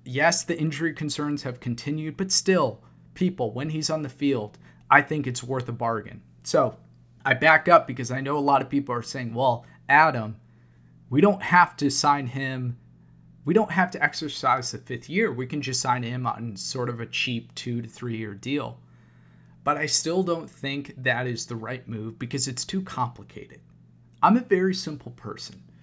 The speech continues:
John, we are exercising the fifth year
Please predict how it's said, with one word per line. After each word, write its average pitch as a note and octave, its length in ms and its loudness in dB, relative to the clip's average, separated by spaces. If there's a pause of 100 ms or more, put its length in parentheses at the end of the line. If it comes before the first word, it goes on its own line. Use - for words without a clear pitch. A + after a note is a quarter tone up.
(220)
John, D3+ 520 4 (840)
we B2+ 240 4
are A3+ 160 4
exercising C#3+ 680 -2
the A#2+ 80 -6
fifth B2 300 -8
year G#2+ 280 -10